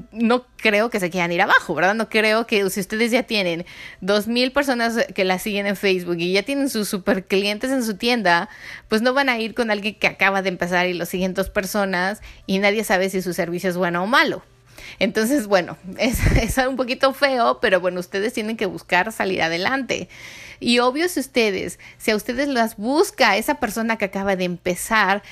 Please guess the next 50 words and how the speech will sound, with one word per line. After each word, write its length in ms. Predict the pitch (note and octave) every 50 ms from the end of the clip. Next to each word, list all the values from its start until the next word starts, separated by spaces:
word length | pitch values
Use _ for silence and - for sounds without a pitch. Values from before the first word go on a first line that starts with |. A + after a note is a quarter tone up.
| - - -
pues 120 | - G#3+ -
tampoco 280 | B3 A#3+ A#3+ B3+ B3
es 60 | D#4
de 100 | A#3 A3+
que 100 | G#3+ G#3
le 60 | F3+ F3
van 140 | F3+ F3+
a 40 | F3+
decir, 200 | F3 E3+ - F#3+ -
"Ay, 220 | - A3 G#3+ G#3
no, 220 | G#3 G3+ G3+ F#3+ F#3+
sorry", 260 | G3 G#3+ G3+ G3 F#3
porque, 260 | F3 E3+ E3+ E3 F3+ E3+
pues, 120 | E3 E3+
no 120 | F3+ F3+
tienes 260 | F3+ G3 F#3+ G3 G3+ -
la 60 | G3
experiencia 460 | F3+ - - C3+ E3 F3 F#3 F#3 G#3+
y 40 | G3+
no 80 | F3
tienes 300 | - - F3 F3 E3+ G3
esto. 360 | D4 G4+ F#4 - - E3+ - - - - - - - - - B4+ C#5+ C#5 A#4+
No, 140 | A#3 G3 F#3
vean 380 | G3+ B3+ D4+ E4 F4+ F4+ D4
otra 280 | C#4+ D4 C#4+ D4+ C4+ A#3
forma 420 | - - A3 G#3+ A3+ A#3+ A#3+ A#3
de 80 | A3+ G3+
apoyarse, 580 | E3+ - - F#3+ A#3+ - D#4+ F#4+ F4+ - F#3+
porque 320 | D#3+ - F3 F3 - F3 F3+
todos 460 | - _ - G3 G3 F#3+ A3+ C#4 -
empezamos 640 | C4+ G#3+ F#3 - F3 - - F3+ F#3 F#3+ G3 F#3+ F3
de 100 | F3+ E3+
ahí. 400 | D#3+ D#3+ F3+ B3+ E4 C#4+ G3+ - - - - - -
Todos 260 | - F#3+ G3 G#3 G#3 -
empezamos 480 | A#3+ G3+ G#3+ F3 F3 F#3+ G3 G#3 G3
de 120 | F3+ F3+ F3+
cero 320 | - G#3 F#3+ G3+ G3+ A#3
y 60 | B3+
de 100 | G#3 F#3
solo 260 | F#3 - G3 G3 G#3
tener 280 | G3 G3+ F#3 F#3 F3 F3+
dos 160 | F3 F#3 F3+
clientes 400 | - - G3+ F#3 F#3 F#3 G3+ -
o 80 | G#3+ E3
dos 140 | - E3 E3+
seguidores 520 | - F#3 D#3+ D#3+ D#3+ E3 E3+ D#3+ E3+ -
en 100 | F3+ E3+
el 100 | - D#3+
social 300 | D#3+ F3 E3+ F3+ F3+ F#3+
media. 380 | C4 F4 G#4 D4+ A3 - -